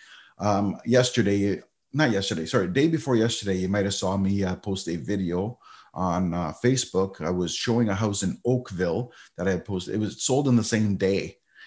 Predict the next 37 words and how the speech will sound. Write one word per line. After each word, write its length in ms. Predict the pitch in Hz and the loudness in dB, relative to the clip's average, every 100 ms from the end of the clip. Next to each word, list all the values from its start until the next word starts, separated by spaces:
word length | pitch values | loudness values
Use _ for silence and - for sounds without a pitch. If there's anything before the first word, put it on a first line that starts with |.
| - _ | -20 _
But 160 | 113 104 | 2 2
the 80 | |
thing 220 | 107 135 117 | 0 2 2
is, 140 | 98 | 2
is 240 | 101 95 | 0 -2
w-, 180 | 110 110 | -4 -4
what 420 | 98 107 110 113 | -2 0 2 2
makes 280 | 101 117 113 | 0 -2 0
it 140 | 92 90 | -4 0
vital 500 | 98 110 143 180 - - _ | 4 4 4 0 -6 -20 _
wasn't 400 | 95 110 127 131 | -2 0 2 2
even 180 | 120 120 | 4 4
that 140 | 107 | 4
it 100 | 98 | 2
sold 380 | - 101 104 101 | -2 0 2 2
in 80 | 92 | 0
the 80 | 90 | -2
same 300 | - 92 90 | -2 -2 -2
day. 440 | - 80 113 175 _ _ _ _ _ _ _ _ _ - | -2 -2 -2 -4 _ _ _ _ _ _ _ _ _ -4
It 60 | |
was 200 | 147 147 | 0 2
listed 320 | 127 135 131 123 | 0 -2 -4 -2
for 140 | 107 | -2
one 280 | 98 117 123 | 2 0 0
point 300 | 127 117 113 | 0 0 0
five 480 | - 98 98 - - | -2 0 0 -4 -6
million 540 | 95 104 107 104 98 | -2 0 0 2 2
dollars 640 | 90 85 76 80 120 - - _ | 0 0 0 -2 -4 -8 -18 _
in 180 | - 113 | 0 0
Oakville. 600 | 92 98 - 62 64 123 - _ _ _ - - | 0 -6 -6 -6 -6 -8 -14 _ _ _ -20 -12
And, 540 | - 117 113 110 113 104 - 180 | 2 4 6 6 4 2 -6 -14
you 140 | 175 156 | -4 0
know, 80 | 139 | 2
that's 240 | 139 113 | 2 0
roughly 580 | 107 117 113 104 104 104 | 4 4 4 0 0 2
around 300 | 101 101 98 | 2 2 2
the 260 | 92 87 | 0 -2